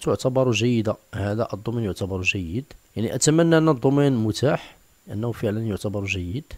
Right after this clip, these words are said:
وكما ترى الدومين هو يعتبر متاح، يعني ممكن أن تقوم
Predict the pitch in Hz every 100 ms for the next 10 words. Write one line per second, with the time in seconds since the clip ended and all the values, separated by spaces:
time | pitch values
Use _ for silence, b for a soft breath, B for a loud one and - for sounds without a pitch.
0 | - - 170 170 - 143 147 160 131 131
1 | 123 120 107 135 117 - 98 101 110 -
2 | 110 107 104 - - - 98 143 170 170
3 | 175 139 117 - 151 -